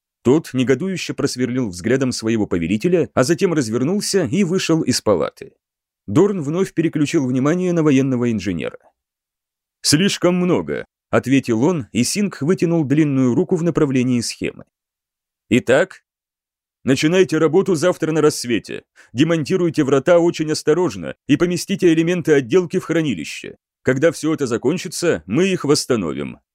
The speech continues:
Синг кивнул. "Мы восстановим всё", подумал Дорн.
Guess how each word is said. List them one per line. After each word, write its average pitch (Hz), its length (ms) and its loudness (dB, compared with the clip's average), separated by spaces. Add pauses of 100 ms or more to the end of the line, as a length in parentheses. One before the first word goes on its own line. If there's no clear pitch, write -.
(520)
Синг - 480 -2
кивнул. 92 500 -2 (800)
"Мы 139 180 4
восстановим 170 580 0
всё", 156 320 0
подумал 120 460 0
Дорн. 76 340 -8